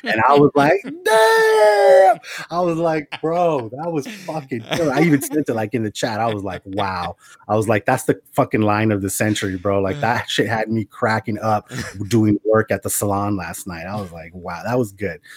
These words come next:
That was good." Yeah, he's, he's a character, man. People love to, to, to, to give him shit, man, because when you, if you let him get going, he'll keep going, you know? So that's where people are like, "Oh, God, here we go. Here's another fucking Almy rant." But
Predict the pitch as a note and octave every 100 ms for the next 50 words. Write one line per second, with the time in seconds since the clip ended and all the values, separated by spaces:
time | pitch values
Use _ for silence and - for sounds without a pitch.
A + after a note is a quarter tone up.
0 | - - G#2 G#2 F#2 F2+ G2 A2 D3 C#3+
1 | A#2+ D3+ D3 - D3+ C#3 G#2 G#2 C#3 F#3+
2 | C#4 C#4 G#3 D#3 A2+ - - _ - B2
3 | A#2 A#2+ A2 - A2+ C#3 B2+ A2 - B2+
4 | G#2+ G#2+ G#2+ - G#2 A2 A#2 A#2+ A2+ A2
5 | A#2+ - D#3 F3+ F#3 F3+ E3+ E3+ A#2+ D#3+
6 | G#3 G#3+ - - _ - C#3 C#3 - D#3+
7 | E3 - A2 B2+ C3 F2+ G2+ - - G#2+
8 | G#2+ A#2 A#2+ B2+ C#3+ C3+ D3 C3 B2 A2+
9 | F#2+ F2 G#2+ G#2 F#2 F2+ F2+ F2 G2 G2
10 | G#2+ A2 E2 - - - - B2 B2 C3
11 | B2 C3 F3 - E3+ C3 C3 C#3+ C3+ G#2+
12 | G#2 F#2+ F#2+ G2 F2